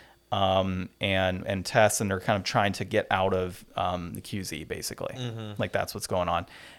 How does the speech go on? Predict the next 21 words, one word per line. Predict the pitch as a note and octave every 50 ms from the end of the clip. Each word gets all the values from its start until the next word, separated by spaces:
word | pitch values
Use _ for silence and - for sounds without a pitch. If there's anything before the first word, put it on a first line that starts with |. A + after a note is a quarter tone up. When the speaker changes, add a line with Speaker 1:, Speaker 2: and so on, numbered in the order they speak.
| - _ - -
Speaker 1:
And, | G2+ G2 F#2+ F#2+ F#2+ F#2 F#2 F#2 F#2+ F#2 F#2+ F#2
yeah, | F#2+ G2 B2+ C#3+
we | A2+ F2
took | - A2 -
a | -
pause | - G#2+ A2 G#2 G#2 A#2
on | A2 G#2+
it | F#2+
last | F#2 G2 G2+ G2 - -
night. | G2+ G#2 A2 A2+ -
She | - - G#2+
started | - - G#2+ G2 F2+
falling | - G2 F#2+ F#2 F2+
asleep, | F2+ - - G2 G2+ A2 -
and | A2 F#2+ F#2
we | F#2
were | F#2 F#2
like, | F#2 F#2 F2+
"All | - F#2+
right, | F#2+ F#2 F2 - -
well, | F2+ E2+ F2 E2+